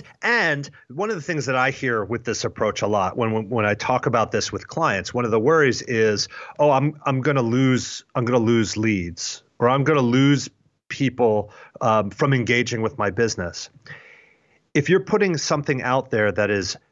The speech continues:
right for your brand, even if it's controversial and it's right for your brand and it's right for you, you're not losing anything. You're, you're gaining the right audience. You're honing your audience down.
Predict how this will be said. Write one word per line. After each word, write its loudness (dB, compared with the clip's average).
right 0
for -8
your -2
brand, -2
even 0
if -4
it's -8
controversial -2
and -2
it's -6
right 2
for -4
your 2
brand -2
and 0
it's -2
right 0
for -6
you, 0
you're 2
not 0
losing 2
anything. -4
You're, 0
you're 2
gaining 0
the 2
right 2
audience. -2
You're -2
honing 2
your 0
audience 0
down. -4